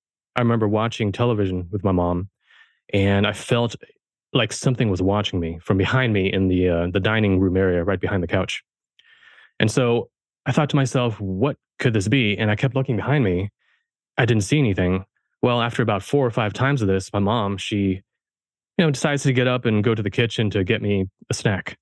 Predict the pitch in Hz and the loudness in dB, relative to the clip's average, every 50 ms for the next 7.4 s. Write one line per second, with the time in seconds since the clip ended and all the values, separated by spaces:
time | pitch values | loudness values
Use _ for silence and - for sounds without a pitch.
0 | _ - - 110 104 - - 165 160 151 123 110 127 120 113 123 110 107 98 101 | _ -4 -2 0 0 2 2 2 2 2 2 0 0 -2 0 0 0 0 0 0
1 | 107 107 104 107 110 104 95 90 - 104 101 98 - 113 104 - - - 113 110 | 0 2 2 2 2 0 0 -2 -2 -4 -4 -2 0 -2 -2 -2 -4 -4 -2 0
2 | 107 104 101 104 104 101 101 95 92 82 - 110 95 87 - - - _ _ _ | 2 2 2 2 2 2 2 2 0 0 0 0 -2 -2 -4 -10 -18 _ _ _
3 | _ - - - - - - _ _ _ _ _ _ - 117 110 101 - - 127 | _ -20 -20 -20 -20 -20 -20 _ _ _ _ _ _ 0 0 0 0 0 0 0
4 | 127 - 107 98 98 101 113 104 87 85 82 - _ _ _ _ _ _ _ _ | 0 0 0 0 0 0 0 0 -2 -4 -8 -12 _ _ _ _ _ _ _ _
5 | _ _ _ _ _ _ _ _ _ _ - 113 101 98 - - 151 156 143 120 | _ _ _ _ _ _ _ _ _ _ 0 0 0 2 2 2 2 2 2 2
6 | 123 131 123 113 104 104 98 95 - _ _ _ _ - 117 110 110 107 107 95 | 0 0 -2 -2 -2 -4 -6 -8 -12 _ _ _ _ -4 0 2 2 2 2 2
7 | 104 110 95 95 101 - - - | 2 0 0 -2 -4 -8 -16 -20